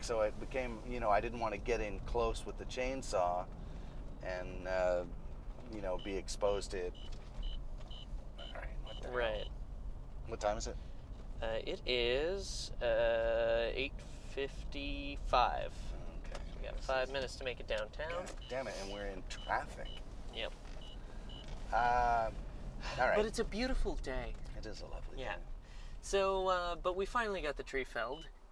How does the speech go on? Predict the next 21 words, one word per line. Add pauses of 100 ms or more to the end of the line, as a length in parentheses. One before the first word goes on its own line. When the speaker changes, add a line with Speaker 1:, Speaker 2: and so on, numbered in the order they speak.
(300)
Speaker 1:
Yeah, (100)
Speaker 2:
Felled?
Speaker 1:
so
we,
Speaker 2:
Fell?
Speaker 1:
so,
well,
so
Speaker 2:
What's
the
past
tense
of (1040)
fell? (220)
Speaker 1:
Uh, (840)
we
Speaker 2:
Felled?
Speaker 1:
got (180)
the
tree
down.